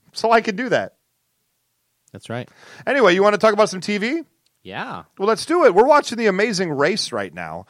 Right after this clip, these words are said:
Speaker 2: Mm.
Speaker 1: That's really the
Speaker 2: Amazing
Speaker 1: big
Speaker 2: Race All-Stars.
Speaker 1: Oh, excuse me. You're right. The Amazing Race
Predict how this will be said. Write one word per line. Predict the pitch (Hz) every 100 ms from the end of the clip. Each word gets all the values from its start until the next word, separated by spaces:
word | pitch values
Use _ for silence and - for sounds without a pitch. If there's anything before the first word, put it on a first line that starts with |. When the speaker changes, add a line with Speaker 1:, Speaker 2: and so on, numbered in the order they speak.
| - 98
Speaker 2:
Mm. | 92
Speaker 1:
That's | 196 208 277
really | 262 247
the | 170
Speaker 2:
Amazing | 135 185 165
Speaker 1:
big | 165
Speaker 2:
Race | 147
All-Stars. | 135 - 127 98 90 82 156
Speaker 1:
Oh, |
excuse | 147 - 196 123
me. | 104
You're | 127
right. | 110 92
The | 113
Amazing | 104 113 160 165 175 139
Race | 110 139